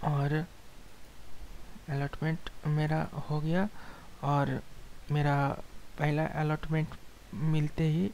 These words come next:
मेरे, मेरे को फ़ोर्टी फ़ोर थाउजेंड एट हंड्रेड का profit हुआ है,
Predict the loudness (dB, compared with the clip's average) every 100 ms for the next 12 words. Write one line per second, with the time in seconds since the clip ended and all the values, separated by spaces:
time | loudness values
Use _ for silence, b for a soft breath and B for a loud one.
0 | 0 0 2 2 2 2 2 0 -2 -10
1 | -2 0 0 0 0 0 -2 B B B
2 | 0 2 2 2 2 2 0 0 -2 -2
3 | 0 -2 -2 -2 2 2 2